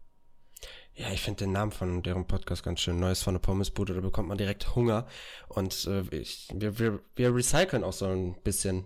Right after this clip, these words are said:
in letzter Zeit die Gäste, die wir dabei haben. Es sind alles dann Leute gewesen, die auch schon bei der Gegnervorstellung da waren. Und dann in der Hinrunde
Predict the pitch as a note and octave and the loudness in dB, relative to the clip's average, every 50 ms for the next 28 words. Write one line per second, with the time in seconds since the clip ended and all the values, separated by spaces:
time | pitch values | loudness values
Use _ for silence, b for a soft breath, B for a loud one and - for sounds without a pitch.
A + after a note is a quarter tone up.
0 | - - G2 F#2+ F#2+ - - G2 F2+ - - F#2 F2+ F2 - - F#2+ F#2 F#2 F#2 | -4 -4 -2 -2 -2 -2 -4 -4 -4 -2 -2 -2 -2 -2 -2 -2 -2 0 0 0
1 | F#2 - - - - - - - - - - - - - - - - G#2 F#2+ - | -2 -4 -8 -16 -20 -20 -20 -20 -20 -20 -20 -20 -20 -20 -8 -4 -2 0 0 0
2 | - G#2 F#2+ F#2 F2+ F#2 F2+ F2 E2+ - F2 F2 F2 F#2 F#2 F2+ F2+ F#2 G2 - | 0 -2 -2 0 0 0 0 0 0 0 0 2 2 2 2 2 0 -2 -4 -2
3 | - - G#2 - - B2 B2+ B2 - - - - A2 A2 A2 A2 A2 A#2 A#2 - | -2 0 0 2 4 4 4 4 4 2 2 2 2 2 4 4 4 4 4 4
4 | - G#2+ A2 G2+ G#2+ A2 G#2+ A2+ G2+ G#2 G2 G2+ - A2 G#2 G#2 G2+ G2+ G#2 A2+ | 2 0 0 2 2 2 4 4 4 2 2 2 2 2 2 2 2 2 2 0
5 | - G#2+ G2 - G2 F#2 - - F#2 B2+ C3 B2+ E2+ E2 F2 F#2+ G2 G#2+ B2+ B | -2 -4 -4 -2 -2 -2 0 -2 -4 -4 -6 -4 -4 -2 0 0 0 -2 -2 B
6 | B B B B B B B G#2+ G#2+ F#2+ G2 G2 G2 G2 G2 - G2 G#2 G#2+ G#2+ | B B B B B B B -2 0 2 2 2 2 2 2 2 2 4 4 6
7 | A#2 A#2+ A2+ A2 A2 A2 G#2+ G#2+ A2+ A#2 | 6 6 6 4 4 4 2 2 0 -2